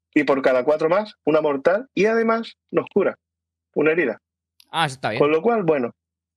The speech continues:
Speaker 2: Me parece
Speaker 1: está bien,
Speaker 2: buena, me
Speaker 1: pero
Speaker 2: parece, me parece buena. Lo único que tiene que estar,
Speaker 1: Mm.
Speaker 2: tiene que fallar Battle Shock, ya está.
Speaker 1: Sí, te tienes que orientar a, venga, a forzarlo ahí al Battle Shock,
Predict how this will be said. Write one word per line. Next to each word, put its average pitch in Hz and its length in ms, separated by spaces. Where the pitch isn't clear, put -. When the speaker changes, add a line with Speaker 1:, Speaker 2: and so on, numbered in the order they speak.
Speaker 2:
Me 120 100
parece 139 200
Speaker 1:
está 135 160
bien, 190 100
Speaker 2:
buena, 214 140
me 190 100
Speaker 1:
pero 156 120
Speaker 2:
parece, 127 380
me 113 60
parece 127 240
buena. 120 320
Lo 127 140
único 151 260
que 156 240
tiene 156 200
que 156 60
estar, 139 760
Speaker 1:
Mm. 131 40
Speaker 2:
tiene 160 180
que 160 80
fallar 151 220
Battle 117 220
Shock, - 340
ya 113 80
está. - 220
Speaker 1:
Sí, 123 280
te 123 100
tienes 127 200
que 143 80
orientar 135 360
a, 127 60
venga, 110 340
a - 40
forzarlo 117 460
ahí 117 160
al 113 140
Battle 113 280
Shock, 139 460